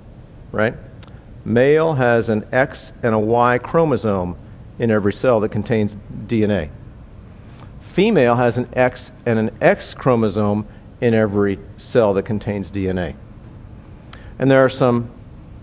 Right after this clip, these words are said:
manifestations of those chromosomes that I would call male and female. Did I lose anybody? Right?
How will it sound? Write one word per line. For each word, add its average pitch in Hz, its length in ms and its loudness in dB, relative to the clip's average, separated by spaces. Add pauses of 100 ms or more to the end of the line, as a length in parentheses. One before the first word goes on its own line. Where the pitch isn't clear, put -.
(840)
manifestations 143 760 4
of 107 100 0
those 104 180 2
chromosomes 110 680 0 (680)
that 113 160 4
I 117 120 6
would 143 160 2
call 113 340 2
male 110 460 0 (280)
and 117 160 -2
female. 98 380 0 (1120)
Did 110 140 4
I - 20 2
lose 127 220 2
anybody? 143 340 4 (1800)
Right? 110 260 2